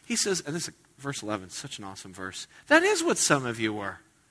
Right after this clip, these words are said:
But you were washed. You were sanctified. You were justified in the name of the Lord Jesus Christ and by the Spirit of our God."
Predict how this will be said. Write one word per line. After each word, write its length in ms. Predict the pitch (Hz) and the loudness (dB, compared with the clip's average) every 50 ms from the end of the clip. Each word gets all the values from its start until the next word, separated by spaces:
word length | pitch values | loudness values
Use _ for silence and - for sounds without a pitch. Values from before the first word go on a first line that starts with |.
| _ _ _ _ _ _ _ _ _ _ _ _ | _ _ _ _ _ _ _ _ _ _ _ _
But 240 | - 156 151 139 127 | -2 -2 -2 -2 -2
you 300 | 151 147 160 180 214 240 | -6 -4 -2 -2 -2 -2
were 600 | 233 196 165 151 147 156 165 180 190 190 190 190 - - - _ _ _ _ _ _ _ _ _ _ _ _ _ - | -4 -4 0 2 4 4 4 4 2 2 0 -2 -4 -10 -20 _ _ _ _ _ _ _ _ _ _ _ _ _ -20
washed. 920 | - - 127 127 127 117 - - - - - - - - - - - - - _ _ _ _ _ _ _ _ _ _ _ _ _ _ _ - | -18 -14 -12 -12 -12 -12 -12 -14 -16 -16 -14 -12 -10 -10 -10 -10 -12 -14 -14 _ _ _ _ _ _ _ _ _ _ _ _ _ _ _ -8
You 160 | 156 151 147 | -4 -4 -4
were 100 | 135 127 | -4 -6
sanctified. 1700 | 117 - - - - - - - - - - 165 165 170 170 180 175 165 - - 143 131 - - - 120 113 113 107 104 101 98 98 117 - - - - - - | -10 -6 -4 -2 0 0 2 2 2 2 4 4 4 4 4 2 0 -2 -8 -12 -14 -14 -12 -8 -4 -2 -2 -2 -2 -4 -8 -12 -16 -20 -20 -20 -20 -20 -18 -6
You 160 | - 147 156 | 0 0 0
were 140 | 151 139 127 113 113 | 0 0 -4 -8 -8
justified 960 | 123 123 123 143 175 214 226 - - - 160 135 - - 123 113 107 110 110 | -6 -4 4 8 8 10 10 8 6 4 0 -2 -2 -2 0 0 0 -2 -2
in 120 | 123 120 131 | -4 -4 -4
the 40 | |
name 540 | 127 127 135 143 151 156 160 160 160 156 160 - - | -2 0 2 2 2 2 2 0 -4 -8 -10 -16 -18
of 100 | 135 123 | -16 -12
the 80 | 123 | -12
Lord 320 | 120 117 127 135 147 156 151 | -8 -4 -2 -2 -2 -2 -2
Jesus 400 | 135 143 143 147 143 147 147 - | -6 -8 -8 -8 -8 -10 -14 -16
Christ 480 | - - - 98 98 98 - - - | -12 -8 -8 -8 -8 -8 -12 -16 -16
and 80 | 107 101 | -16 -14
by 120 | 101 98 | -12 -12
the 120 | 95 98 95 | -12 -12 -12
Spirit 480 | - - - - - 131 120 107 98 - _ - - - - _ _ _ _ - | -10 -10 -10 -8 -6 -6 -6 -6 -8 -10 _ -20 -20 -20 -20 _ _ _ _ -20
of 120 | - 104 | -16 -12
our 160 | 104 101 107 101 - | -12 -12 -12 -12 -12
God." 340 | 90 92 87 87 87 - | -10 -10 -10 -10 -12 -18